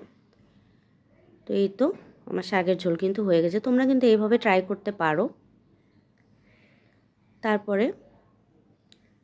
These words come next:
আজকে একটা ভাজি করব। প্রতিদিনই করা হয় হয়তো শাক ভাজি, কিন্তু আর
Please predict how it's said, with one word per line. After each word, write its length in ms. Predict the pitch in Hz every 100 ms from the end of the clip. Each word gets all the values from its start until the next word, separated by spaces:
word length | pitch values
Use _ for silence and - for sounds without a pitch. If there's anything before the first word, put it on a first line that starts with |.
| _ -
আজকে 260 | 220 214 214
একটা 180 | 202 208
ভাজি 360 | - 160 156 208 208
করব। 220 | 175 156 185 370 - _ _ _ _ _ _ _ _ _ _ _ - _ _
প্রতিদিনই 440 | 294 311 311 311 302
করা 260 | 277 233
হয় 240 | 220 220 208
হয়তো 220 | 214 190
শাক 220 | 208 196 175 -
ভাজি, 380 | 175 160 175 165 170 -
কিন্তু 260 | - 220 202 202 202
আর 100 | -